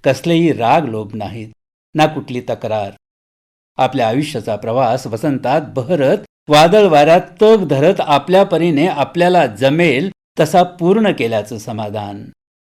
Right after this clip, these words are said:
पानापानातून पाझरणाऱ्या त्या तृप्तीमुळे, समाधानामुळेच तर ही पानं इतकी सोनेरी सुंदर दिसत असावीत, हो ना?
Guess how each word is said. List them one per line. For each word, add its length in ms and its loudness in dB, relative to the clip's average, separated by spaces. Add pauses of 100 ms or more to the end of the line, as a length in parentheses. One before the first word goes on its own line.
पानापानातून 800 0
पाझरणाऱ्या 800 -2
त्या 220 -6
तृप्तीमुळे, 840 -4 (240)
समाधानामुळेच 1120 0
तर 60 0
ही 180 -8
पानं 380 -4
इतकी 680 -6 (640)
सोनेरी 600 0
सुंदर 540 0
दिसत 340 -10
असावीत, 400 -10 (340)
हो 160 -10
ना? 160 -8